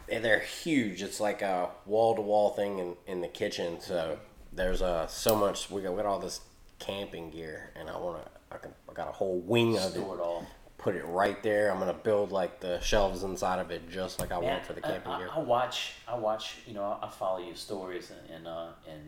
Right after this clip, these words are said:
Speaker 2: your pictures and stuff. I fucking love you go camping. Me,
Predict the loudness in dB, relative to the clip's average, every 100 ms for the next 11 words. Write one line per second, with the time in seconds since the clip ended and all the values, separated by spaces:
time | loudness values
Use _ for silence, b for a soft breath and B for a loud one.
0 | -16 -16 -10 -10 -8 -12 -14 -14 -6 -6
1 | -6 B B -10 -8 -8 -4 -2 -2 -4
2 | -12 -14 2 4 6 2 -8 -8 -8 -8
3 | -10 -8 -10 -10 -18 B B B -2 0
4 | -2